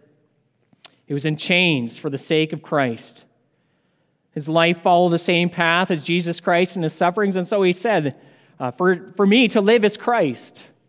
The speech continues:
right? To suffer as Christ did. You see some of that in this text also. He says he was afflicted in every way. At times he was persecuted. At times he was perplexed and struck down.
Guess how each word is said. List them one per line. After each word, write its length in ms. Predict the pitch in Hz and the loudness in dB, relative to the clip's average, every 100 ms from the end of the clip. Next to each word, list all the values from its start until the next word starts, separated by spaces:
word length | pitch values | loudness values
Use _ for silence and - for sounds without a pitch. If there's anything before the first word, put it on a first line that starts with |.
| _ | _
right? 120 | 190 196 | -10 -8
To 80 | |
suffer 360 | 170 220 220 208 | -4 -2 -2 -4
as 140 | 190 | -4
Christ 380 | - 185 190 190 | -4 -4 -4 -6
did. 280 | 170 139 - - _ _ _ _ _ _ _ _ _ _ _ _ _ - | -8 -8 -10 -20 _ _ _ _ _ _ _ _ _ _ _ _ _ -8
You 100 | 160 | -2
see 220 | 240 214 | 2 2
some 200 | 240 214 | 4 2
of 60 | 185 | 4
that 280 | 196 214 | 4 2
in 200 | 208 175 | 0 2
this 200 | 190 190 | 2 0
text 300 | - 208 - | -2 -2 -2
also. 460 | 214 208 208 208 214 | 0 0 0 2 2
He 140 | 208 | 0
says 280 | 190 220 208 | -2 -2 -2
he 80 | 220 | -2
was 120 | 190 | -2
afflicted 540 | 190 - 277 302 294 240 | -4 -2 -2 0 0 2
in 120 | 240 | 2
every 180 | 240 240 | 0 0
way. 400 | 202 139 113 - _ _ _ _ _ _ _ _ _ _ | 0 0 -4 -12 _ _ _ _ _ _ _ _ _ _
At 100 | - | -14
times 400 | - 233 277 285 | -4 0 2 2
he 40 | 277 | 2
was 160 | 254 | -2
persecuted. 680 | - 247 240 202 165 131 107 - _ _ _ _ _ _ _ _ _ _ _ _ _ _ _ | 0 0 0 0 -2 -4 -4 -16 _ _ _ _ _ _ _ _ _ _ _ _ _ _ _
At 100 | 180 | -14
times 340 | - 226 254 233 | -4 0 2 2
he 60 | |
was 140 | 220 214 | 0 2
perplexed 640 | 196 190 220 240 - - | -2 0 0 0 -2 -4
and 160 | 185 180 | -4 -4
struck 380 | - 214 208 - | -4 -6 -4 -6
down. 360 | 160 117 104 | -6 -8 -16